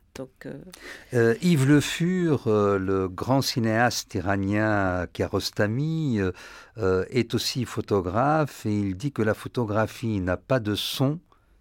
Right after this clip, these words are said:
Speaker 2: et la photographie ne raconte pas, pour dire qu'elle est peut-être différente du cinéma. Déjà, son cinéma est, en con-, est contemplatif, et en disant cela, il convie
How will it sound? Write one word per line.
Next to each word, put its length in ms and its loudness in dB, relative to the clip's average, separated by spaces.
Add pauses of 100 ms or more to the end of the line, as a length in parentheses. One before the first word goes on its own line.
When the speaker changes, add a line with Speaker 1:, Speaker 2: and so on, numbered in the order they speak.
(240)
Speaker 2:
et 80 -6
la 100 2
photographie 600 -2
ne 80 -2
raconte 600 -2
pas, 300 -4
pour 240 -6
dire 160 -2
qu'elle 180 -8
est 60 -4
peut-être 500 -6
différente 1000 -4
du 280 -8
cinéma. 680 -2
Déjà, 320 0
son 180 -6
cinéma 440 -4
est, 140 -6
en 80 -4
con-, 220 -6 (140)
est 100 -8
contemplatif, 880 -6 (480)
et 60 -2
en 80 2
disant 320 -2
cela, 440 0
il 200 -10
convie 800 -2